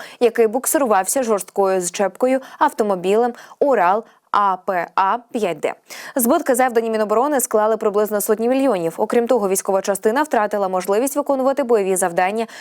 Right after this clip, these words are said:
через відсутність резервних повітряних суден. Йдеться у повідомленні. В цей же час у Краснодарському краї Росії був уражений ракетами військовий аеродром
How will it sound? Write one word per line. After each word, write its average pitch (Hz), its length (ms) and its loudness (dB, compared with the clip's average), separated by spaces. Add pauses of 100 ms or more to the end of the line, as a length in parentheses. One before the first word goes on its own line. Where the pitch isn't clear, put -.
(120)
через 247 300 0
відсутність 226 500 0
резервних 214 480 0
повітряних 180 480 -2
суден. 185 340 -2 (240)
Йдеться 220 640 0
у 190 140 -2
повідомленні. 185 720 -2 (120)
В 330 420 2 (200)
цей 370 180 0
же 339 120 0
час 370 480 0 (160)
у 254 160 2
Краснодарському 262 720 0
краї 262 420 0 (100)
Росії 233 580 0 (300)
був 302 160 2
уражений 254 400 2
ракетами 226 480 -2
військовий 247 520 0
аеродром 190 520 -2